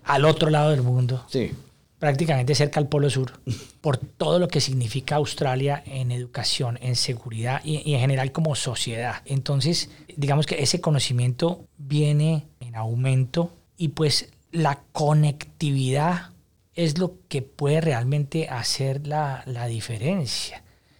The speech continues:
Speaker 1: Por eso incluso la relación, por ejemplo, de Australia con Chile es diferente a la relación de Australia con Colombia.
Speaker 2: Mm, sí.
Speaker 1: Esa conectividad es fundamental, ese puente
Speaker 2: Sí.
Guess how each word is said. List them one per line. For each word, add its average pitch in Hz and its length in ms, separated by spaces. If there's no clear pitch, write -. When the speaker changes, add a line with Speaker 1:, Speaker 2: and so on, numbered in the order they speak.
Speaker 1:
Por 135 180
eso 147 240
incluso 196 500
la 220 160
relación, 120 400
por 170 100
ejemplo, 156 200
de 170 40
Australia 135 380
con 135 180
Chile 123 400
es - 80
diferente 123 480
a 151 40
la 160 60
relación 117 360
de 131 40
Australia 135 320
con 120 140
Colombia. 110 640
Speaker 2:
Mm, 87 160
sí. - 140
Speaker 1:
Esa 156 140
conectividad 120 680
es 120 80
fundamental, 135 540
ese 156 160
puente 151 880
Speaker 2:
Sí. 90 240